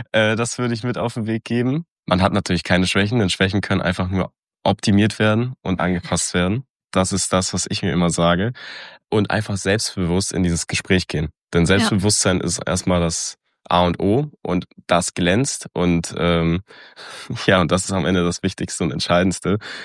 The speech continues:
Speaker 1: dass
Speaker 2: Ja.
Speaker 1: man so einfach eine Gehaltsverhandlung auch gut führen kann. Mit Vorgesetzten oder mit der Personalabteilung. Was ja vielleicht für manche auch durchaus, äh, etwas Negatives behaftet und
Speaker 2: Ja.
Speaker 1: sehr, äh, ja, negativ gesehen ist. Kann ich mir ja auch vorstellen.
Speaker 2: Absolut.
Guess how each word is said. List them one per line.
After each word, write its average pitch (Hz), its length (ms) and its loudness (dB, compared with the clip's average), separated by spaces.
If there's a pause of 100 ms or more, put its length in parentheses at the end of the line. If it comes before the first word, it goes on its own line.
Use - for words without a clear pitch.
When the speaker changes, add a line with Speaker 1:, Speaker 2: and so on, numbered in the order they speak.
(120)
Speaker 1:
dass 113 200 0
Speaker 2:
Ja. 90 80 2
Speaker 1:
man 87 60 2
so 90 180 2
einfach 82 340 -2
eine 85 220 -2
Gehaltsverhandlung 85 680 0
auch 80 280 -2 (260)
gut 147 180 2
führen 95 280 2
kann. 80 260 -2 (300)
Mit 92 160 2
Vorgesetzten 82 800 -2
oder 85 220 0
mit 82 140 0
der 87 80 2
Personalabteilung. 85 840 -2 (180)
Was 120 240 2
ja 156 100 4
vielleicht 123 360 -2
für 95 100 -6
manche 92 460 -2
auch 98 240 -2
durchaus, 95 680 -2 (100)
äh, 104 280 0
etwas 131 320 0
Negatives 87 540 2
behaftet 87 460 0 (440)
und 110 220 0 (340)
Speaker 2:
Ja. 95 60 2 (140)
Speaker 1:
sehr, 104 420 2
äh, 95 500 -2 (420)
ja, 78 220 -4
negativ 87 440 -2
gesehen 82 340 -2
ist. - 200 -6 (280)
Kann - 140 0
ich 82 40 0
mir 85 80 2
ja 80 80 4
auch - 140 0
vorstellen. - 360 -6
Speaker 2:
Absolut. 214 640 2